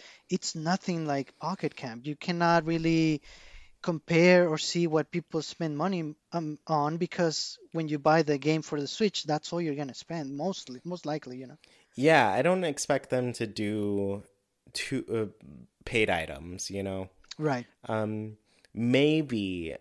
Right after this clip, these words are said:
Speaker 2: maybe they'll do some sort of big paid D L C later in the game, you
Speaker 1: Right,
Speaker 2: know?
Speaker 1: right.
Speaker 2: Um, I don't imagine we'll get s-, a, as big an update as Welcome Amiibo without having to pay for it <laughs> next time.
Speaker 1: Right.
Speaker 2: Um,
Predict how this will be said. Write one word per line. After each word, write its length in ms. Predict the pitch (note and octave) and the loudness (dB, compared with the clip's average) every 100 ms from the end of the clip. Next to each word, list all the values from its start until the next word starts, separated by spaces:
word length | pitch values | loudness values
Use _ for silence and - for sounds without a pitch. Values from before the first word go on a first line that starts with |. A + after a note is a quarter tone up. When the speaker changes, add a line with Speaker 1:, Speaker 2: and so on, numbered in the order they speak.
| - | -14
Speaker 2:
maybe 600 | - A2+ C#3+ D3 B2+ G2+ | -8 -2 2 2 0 -2
they'll 260 | F#2 F#2 F#2 | -2 -2 -4
do 540 | - F#2+ F#2 F#2 F2+ - | -4 -4 -2 -2 -4 -6
some 340 | - - G#2+ G#2 | -10 -6 -4 -4
sort 280 | - G2+ G2 | -2 -2 -2
of 160 | F#2 | -4
big 360 | G2+ G2+ G2 - | 0 0 -2 -6
paid 440 | - G2 G2 F#2+ | -6 -2 -2 -4
D 140 | G2 G2 | -4 -2
L 160 | F#2 | -2
C 320 | F2+ - G2 G2 | -6 -8 -6 -6
later 420 | G2 F#2+ F#2+ G2 | -2 -2 0 0
in 160 | G2+ | -2
the 80 | G#2 | -4
game, 440 | G2+ G#2+ A2+ A#2+ B2 | -2 -2 -2 -6 -8
you 80 | C#3+ | 0
Speaker 1:
Right, 160 | D3+ C3 | 2 2
Speaker 2:
know? 180 | B2+ C3+ _ _ | -2 -8 _ _
Speaker 1:
right. 240 | C#3+ B2 - _ _ - | -4 -4 -8 _ _ -10
Speaker 2:
Um, 480 | G2+ G2+ G2+ G2+ G2 - | -4 -4 -4 -8 -10 -6
I 60 | |
don't 220 | A2+ C3 C3 | 0 2 2
imagine 440 | A2+ G#2+ A2+ A2 | 0 -2 -2 -4
we'll 100 | G2+ | -2
get 240 | G2+ F#2+ | 0 -2
s-, 180 | - - | -2 -10
a, 200 | - G#2+ G2 - | -6 -8 -8 -4
as 200 | G#2+ G2 | -4 0
big 220 | G#2 G2+ | -2 0
an 100 | G2 | -2
update 520 | F#2+ - G#2 G2+ G2 - | -4 -4 0 0 -2 -4
as 240 | F#2+ F2 | -8 -6
Welcome 360 | G2 F#2+ - G2 | -2 -2 -2 -6
Amiibo 440 | F#2 F#2+ F#2+ G2 | -4 -4 -2 0
without 360 | G2+ G2 F#2+ - | -2 -2 -2 -2
having 300 | G#2 F#2+ F#2 | -4 -4 -4
to 60 | F2+ | -4
pay 220 | - F#2 | -2 -4
for 160 | - | 0
it 260 | G2+ G#2 - | 2 2 -2
<laughs> 40 | - | -4
next 320 | A2 - - | -4 -4 -6
time. 400 | A2 G#2 G#2 A2+ - - | -4 -2 -4 -8 -16 -4
Speaker 1:
Right. 260 | D3+ A#2 - | -4 -4 -8
Speaker 2:
Um, 580 | - G2 F#2+ F#2+ F#2+ G2 | -8 -6 -4 -6 -8 -12